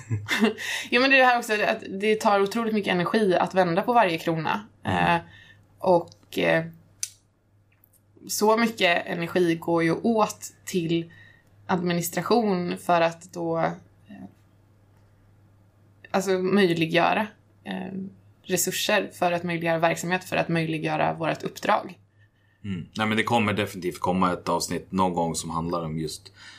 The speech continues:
Speaker 2: hållbart engagemang, för
Speaker 1: Mm.
Speaker 2: att det
Speaker 1: Så viktigt ämne. Ser mycket fram emot att <laughs> lyssna på det.
Speaker 2: Ja,
Speaker 1: Det är
Speaker 2: och sen så
Speaker 1: jättebra.
Speaker 2: dyker det upp, eh, jag vet inte om det här är tredje eller fjärde avsnittet nu av tretton, fjorton, någonting sånt
Speaker 1: Ja.
Speaker 2: där,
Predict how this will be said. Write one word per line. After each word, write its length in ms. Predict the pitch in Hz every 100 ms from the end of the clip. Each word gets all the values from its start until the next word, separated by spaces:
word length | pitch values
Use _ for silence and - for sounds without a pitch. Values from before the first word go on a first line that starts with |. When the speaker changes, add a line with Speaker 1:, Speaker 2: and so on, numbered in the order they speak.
| - _
Speaker 2:
hållbart 440 | 90 87 80 78
engagemang, 500 | 80 80 - 80 80
för 100 | 90
Speaker 1:
Mm. 120 | 90
Speaker 2:
att 60 | 92
det 240 | 80 78 - _ -
Speaker 1:
Så 240 | - 330 269
viktigt 280 | 269 220
ämne. 520 | 226 233 226 202 180 -
Ser 180 | -
mycket 280 | 240 262 262
fram 140 | 220 190
emot 120 | 254 - 202
att 240 | 233 277 262
<laughs> 0 |
lyssna 280 | 233 202 185
på 80 | 190
det. 260 | 196 - - - 165 -
Speaker 2:
Ja, 180 | 110
Speaker 1:
Det 60 | 98
är 20 |
Speaker 2:
och 60 | 104
sen 160 | 104
så 60 | 95
Speaker 1:
jättebra. 200 | 95 98
Speaker 2:
dyker 100 | 101
det 60 | 98
upp, 280 | 98 - -
eh, 80 | 92 87 87 85 85 82
jag 60 |
vet 200 | 87 92
inte 480 | 90 80 87 85 82 - _
om 120 | 87
det 60 | 82
här 100 | 82
är 80 | 80
tredje 320 | - 85 82
eller 80 | 82
fjärde 300 | 90 87 87
avsnittet 440 | 82 - 80 80
nu 220 | 90 82
av 240 | 82 85 85
tretton, 840 | 87 80 - _ - _ 87 82
fjorton, 500 | 80 85 - 80 80 -
någonting 260 | 90 82
sånt 220 | 82 82 76
Speaker 1:
Ja. 60 | -
Speaker 2:
där, 200 | 80